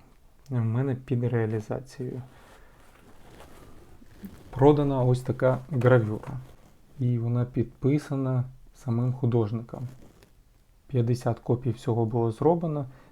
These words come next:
Це п'ятдесята остання копія за номером. Це дев'яності роки. Художник тут Денисенко. Це знаменитий художник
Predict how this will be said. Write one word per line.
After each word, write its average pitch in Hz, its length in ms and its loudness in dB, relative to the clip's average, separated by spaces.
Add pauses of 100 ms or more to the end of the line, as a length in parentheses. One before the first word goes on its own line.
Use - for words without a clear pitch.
Це - 160 -4
п'ятдесята 123 1000 0 (880)
остання 127 500 2 (120)
копія 120 500 0
за 117 160 -2
номером. 117 500 0 (200)
Це - 140 -4
дев'яності 113 460 -2
роки. 139 380 -2 (600)
Художник 117 500 2 (100)
тут 117 340 -2 (260)
Денисенко. 127 960 -2 (600)
Це 123 160 -4
знаменитий 113 640 -2
художник 113 600 -2